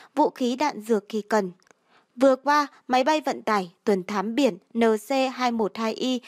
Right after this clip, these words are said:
có ký hiệu tám chín chín một đã hạ cánh trên đường băng mới dài một nghìn ba trăm mét trên đảo Trường Sa lớn. Đường bay này đủ sức để cho các máy bay vận tải tuần thám hiểm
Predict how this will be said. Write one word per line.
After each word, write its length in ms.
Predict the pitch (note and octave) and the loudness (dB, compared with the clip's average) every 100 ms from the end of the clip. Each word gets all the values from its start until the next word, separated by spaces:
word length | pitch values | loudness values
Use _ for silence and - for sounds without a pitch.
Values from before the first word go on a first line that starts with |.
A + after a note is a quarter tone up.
| - - | -10 -4
có 100 | A#3 | -2
ký 180 | A#3+ | -2
hiệu 280 | B3 D4+ G#3 | 0 0 0
tám 300 | - G#3+ G3+ | -2 -4 -4
chín 220 | - A3+ | -4 -6
chín 220 | G3+ A3 A3 | -4 -4 2
một 220 | C4+ A3+ - - | 2 2 -4 -8
đã 160 | A3 C4+ | -2 0
hạ 120 | C4+ - | 0 -4
cánh 200 | F#3+ G#3 | -6 -2
trên 260 | B3 A3 | -2 0
đường 240 | G#3+ F3+ F#3 | 0 -2 -2
băng 260 | A3+ A3 | -4 -2
mới 260 | G#3+ G#3 D4+ _ | 0 0 -2 _
dài 280 | G#3 A3+ G#3 | -2 0 0
một 240 | G#3+ G#3 | -2 -4
nghìn 200 | A3+ A3 | -4 -2
ba 120 | A3 C4+ | -2 -4
trăm 220 | C#4 B3+ | -4 -2
mét 160 | E4+ - | -2 -4
trên 240 | - A3+ F#3 | -6 -4 -4
đảo 200 | G3 E3 | -6 -6
Trường 220 | - E3+ | -8 -10
Sa 180 | - F#3+ | -6 -2
lớn. 300 | G3 G3 D#4+ _ - _ - - - - | 0 -2 -4 _ -20 _ -20 -20 -12 0
Đường 180 | D4+ | 0
bay 120 | C#4+ D#4+ | 2 -2
này 240 | C#4+ A3 | -2 -2
đủ 180 | G#3+ F#3 | -2 -2
sức 240 | - F4 _ | -2 -4 _
để 200 | A#3+ G3+ | -4 -4
cho 180 | D#3+ G#3 | -4 -6
các 220 | - D4 | -4 -4
máy 160 | A3+ F#3+ | -4 -2
bay 160 | A3 G#3 | -2 -4
vận 160 | G3+ | -6
tải 240 | - G#3+ F#3 - _ | -2 -4 -4 -12 _
tuần 180 | B3+ A3 | 0 0
thám 180 | A3 A3+ | -4 -4
hiểm 240 | C#4+ G#3 | -2 -2